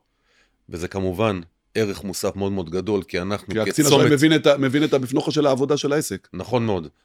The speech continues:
Speaker 1: אנחנו, בצומת דרכים הזו, שאנחנו רואים את כל החברות, יכולים להשוות בין מה שקורה בחברה הספציפית נשואת הבקשה לבין חברות אחרות, ויש רמות אשראי ב-, אה, מסחרית, ששם זה עובד לפי אזורים,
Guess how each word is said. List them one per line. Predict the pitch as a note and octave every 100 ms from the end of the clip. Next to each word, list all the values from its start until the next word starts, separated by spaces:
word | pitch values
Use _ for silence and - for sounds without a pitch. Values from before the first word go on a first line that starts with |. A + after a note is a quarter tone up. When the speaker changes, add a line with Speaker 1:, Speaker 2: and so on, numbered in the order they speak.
| _
Speaker 1:
אנחנו, | - G2+ B2 B2+ G2 - _
בצומת | - F#2 A#2 A2
דרכים | E2+ F2+ G#2+ F#2
הזו, | F2 D#3
שאנחנו | - F2 F#2+
רואים | G#2+ G#2
את |
כל | - C3
החברות, | C#3 A#2+ A#2 A2+ A2 - _ _ -
יכולים | E2+ G2+ A2
להשוות | G2+ F2 F2 G#2 F#2+ - _ _ _ _ _
בין | G2+ G2+
מה | G#2
שקורה | - F2 G2+
בחברה | G2 F#2 G2 F2+
הספציפית | G2+ - F#2+ - G2 F#2+
נשואת | F2 G2+ G2
הבקשה | E2+ F2 F2+ G#2
לבין | F#2 F2+
חברות | F#2 F2 E2+ F2
אחרות, | - F2+ C3+ - - _ _ _ _ _ _ _ -
ויש | F#2 A#2 B2 -
רמות | G2 G2+
אשראי | F2+ - A#2+ C3+ B2 _ _ E2+
ב-, | F#2+ F#2 - _ _
אה, | F2+ E2+ E2+ E2
מסחרית, | E2 - G2 A#2+ D#3+ - _ _ _ _
ששם | - - A#2+
זה | G#2+ F2+
עובד | G2
לפי | F2 - G2
אזורים, | D#2+ F2+ C#3+ F3